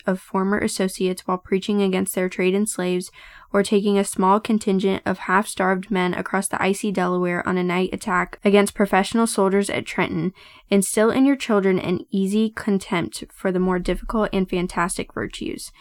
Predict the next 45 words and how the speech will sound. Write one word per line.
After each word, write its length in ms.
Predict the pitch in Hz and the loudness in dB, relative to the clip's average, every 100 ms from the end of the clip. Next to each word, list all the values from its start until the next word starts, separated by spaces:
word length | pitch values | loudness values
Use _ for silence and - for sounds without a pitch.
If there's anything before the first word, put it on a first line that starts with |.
| - - _ | -20 -20 _
Encourage 540 | 214 202 - 214 220 220 | -2 -2 2 4 4 2
the 100 | 196 | -2
snigger 560 | - 202 190 175 175 | 2 2 2 2 -2
rather 320 | 180 180 180 180 | 0 0 2 0
than 180 | 180 180 | 0 0
the 60 | |
cheer, 440 | 180 - - - - - - - | -2 -6 -4 -6 -8 -16 -20 -2
the 100 | 202 | 4
knowing 280 | 202 202 202 | 6 6 4
smirk 460 | - 196 170 - | 0 0 0 0
rather 260 | 190 185 185 | -2 0 0
than 140 | 180 | 0
the 80 | 185 | 0
flush 300 | - 180 190 | 0 -2 -2
of 60 | - | -4
adoration. 680 | 170 180 175 190 - - - - - - - 214 | -2 -2 -4 -6 -8 -10 -12 -16 -20 -20 -6 2
Lead 220 | 220 220 | 4 6
them 160 | 226 | 6
in 200 | 208 202 | 6 6
laughing 460 | 190 175 - 185 180 | 4 2 0 0 0
at 80 | 175 | 0
what 140 | 180 | 0
you 100 | 185 | 0
do 160 | 185 180 | 2 2
not 200 | 170 - | 0 -2
understand. 680 | 170 - - - - - - - - - - | -4 -6 -8 -8 -8 -10 -10 -12 -12 -10 -2
Finally, 560 | - 220 202 175 190 208 | 4 6 6 4 0 0
since 280 | - 196 - | 0 0 2
the 100 | 202 | 4
hero 260 | 220 226 | 6 4
stretches 400 | 226 214 202 233 | 4 0 0 0
our 120 | 240 | 2
minds 320 | 220 190 196 - | 2 2 2 0
and 140 | 220 | 0
hearts 260 | 202 180 - | 0 -2 -2
by 140 | 185 | -2
being 240 | 180 185 190 | 0 0 0
so 160 | 196 | -2
strikingly 600 | 202 - 196 208 196 185 | -2 -2 -2 0 0 0
different 520 | 180 208 214 180 175 - | -2 -4 -2 -4 -4 -2
from 160 | 185 | -2
the 100 | 180 | 0
rest 280 | 190 208 - | 0 -2 -2
of 80 | - | -6
us, 280 | - - | -6 -8